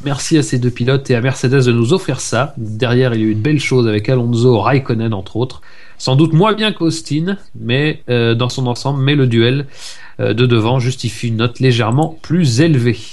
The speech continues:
Euh, Buchor, tu as mis quinze, tu pourras t'en expliquer. Dino a mis quant à lui quinze virgule trente-sept. Alors une précision, euh, toujours, euh, suisse, hein, chirurgicale,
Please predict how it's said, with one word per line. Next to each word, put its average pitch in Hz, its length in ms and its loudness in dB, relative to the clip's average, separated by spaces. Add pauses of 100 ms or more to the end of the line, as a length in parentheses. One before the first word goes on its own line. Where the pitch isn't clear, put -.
(160)
Euh, 117 1000 0
Buchor, 165 600 2
tu - 140 0
as 135 40 4
mis 131 140 0
quinze, 127 400 2
tu 117 120 -2
pourras 107 240 0
t'en 104 140 -4
expliquer. 117 600 0 (680)
Dino 233 680 6 (160)
a 175 120 0
mis 196 240 4
quant 170 160 -6
à 165 160 2
lui 175 300 0
quinze 240 320 2
virgule 160 400 2
trente-sept. - 600 -2
Alors 131 340 -2
une 120 120 2
précision, 127 680 2
euh, 110 60 2
toujours, 113 440 2
euh, 95 200 -4
suisse, - 480 4
hein, 123 180 4
chirurgicale, 156 840 4